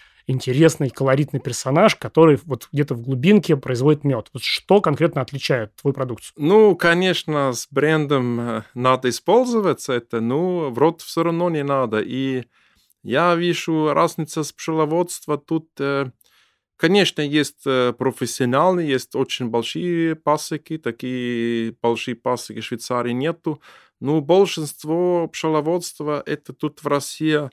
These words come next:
Speaker 2: можно сказать, аматоры, которые очень мало знают про, про пчёлы. И
Speaker 1: Любители.
Speaker 2: л-, любители.
Speaker 1: Мгм.
Speaker 2: И тоже сказать про, про пчеловодство. В советское время было очень большие пасеки, очень крутые.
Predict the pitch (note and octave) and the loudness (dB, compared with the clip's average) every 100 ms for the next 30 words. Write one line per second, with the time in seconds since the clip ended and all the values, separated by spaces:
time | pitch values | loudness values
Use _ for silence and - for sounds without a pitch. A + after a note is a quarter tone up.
0 | _ _ _ _ - C3+ C#3+ - C3+ D3 | _ _ _ _ -4 -4 -2 -4 -2 -2
1 | - C#3+ D3 C#3 - D#3 B2+ A2 A#2 C3 | -2 -2 -2 -2 0 0 0 -2 -4 -2
2 | B2 A#2 C3 C3+ - C#3 B2+ B2+ C#3 C#3+ | -2 -2 -2 -4 -6 -4 -2 -2 -2 -2
3 | A#2 - B2 A#2+ A2 G2+ _ A#2 A#2 A2+ | -4 -4 -6 -4 -4 -8 _ -4 -2 -2
4 | - A2+ - - B2 A#2+ G#2 F#2+ E3+ F3 | -2 -4 -6 -4 0 0 0 0 4 6
5 | F3 - A#2+ A2+ - A#2+ - B2+ C3 D#3+ | 6 4 0 -4 -6 -6 -4 -2 0 -2
6 | G3 - C#3+ A#2 C#3 C3+ A#2 _ _ - | -2 -2 -2 -2 0 0 -2 _ _ -20
7 | _ _ B2+ D#3 E3 E3 D#3+ C3 - _ | _ _ -4 -2 0 0 0 -2 -12 _
8 | D#3+ F3 F3 E3+ D#3 - D#3 D#3+ D#3+ - | 0 2 2 -2 -4 -4 0 0 0 -6
9 | - D3+ D3+ - D3 - - D#3+ D#3+ D#3+ | -4 0 0 -2 -10 -10 -8 0 0 2
10 | E3 - - D#3 C#3+ - _ _ - D#3 | -2 -4 -4 -2 -2 -8 _ _ -4 2
11 | E3+ F3 - D#3+ G3+ G#3+ E3 C#3+ C#3+ D3 | 4 2 0 0 2 2 2 2 2 2
12 | - C#3 C3 C3 - G3 - F3+ F3+ E3+ | -2 -4 -2 -2 -4 -6 -2 -4 -4 -8
13 | D#3 D3 D3+ - C#3 C#3 C#3 - F3+ G#3+ | -6 -2 -2 -4 -6 -2 -4 -2 -2 -2
14 | - | -4